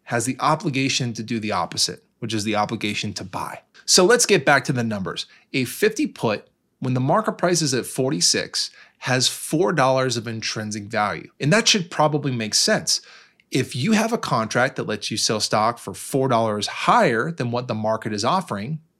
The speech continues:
fifty bucks versus forty-six, that is what intrinsic value represents. You could go to the market, buy stock for forty-six in the market,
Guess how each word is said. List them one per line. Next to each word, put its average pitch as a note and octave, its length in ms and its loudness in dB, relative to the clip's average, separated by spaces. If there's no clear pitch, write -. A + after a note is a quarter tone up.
fifty - 320 -4
bucks C3+ 320 2
versus A#2+ 360 -2
forty-six, B2+ 840 0
that B2 440 0
is B2+ 320 -4
what A2+ 400 -4
intrinsic A2+ 580 -6
value G2 600 -6
represents. B2 840 -2
You C#3+ 180 2
could A#2+ 220 2
go B2+ 160 2
to D#3 60 4
the E3 100 6
market, C#3 680 2
buy B2+ 180 6
stock C#3+ 340 4
for A#2+ 80 -6
forty-six C3 680 2
in B2 80 -2
the A2+ 60 -2
market, B2+ 460 -2